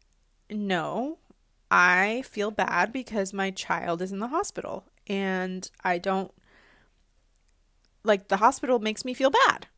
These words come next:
That's the end of the story." And I'm like, "Sure, but I could tell you, for you, you might just actually want to feel bad."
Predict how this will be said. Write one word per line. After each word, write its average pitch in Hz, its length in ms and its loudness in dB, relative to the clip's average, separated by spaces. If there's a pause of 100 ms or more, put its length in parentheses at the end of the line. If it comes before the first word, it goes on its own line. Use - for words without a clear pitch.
(440)
That's 196 300 2
the 233 80 2
end 240 100 2
of 247 60 -10
the 302 80 -2
story." 285 480 -2 (520)
And 220 120 0
I'm 214 140 0
like, 214 340 -2 (1300)
"Sure, 226 580 -2 (840)
but - 280 -6
I 202 240 6
could 254 220 -6
tell 320 260 0
you, 226 420 -8 (500)
for 208 220 -2
you, 202 600 0 (460)
you 269 320 -2
might 247 640 -2 (240)
just - 440 2 (320)
actually 240 640 4 (640)
want 226 480 2
to 233 160 -4
feel 220 340 -2
bad." 214 480 -4